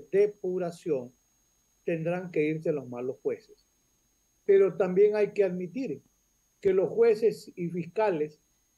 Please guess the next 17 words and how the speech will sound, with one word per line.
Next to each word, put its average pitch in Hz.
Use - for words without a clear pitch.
trabajan 190
en 185
condiciones 175
de 175
una 165
absoluta 165
inseguridad. 170
Bastaría 180
pensar 190
en 165
el 156
asesinato 156
hace 160
pocos 156
días 156
del 147
fiscal 160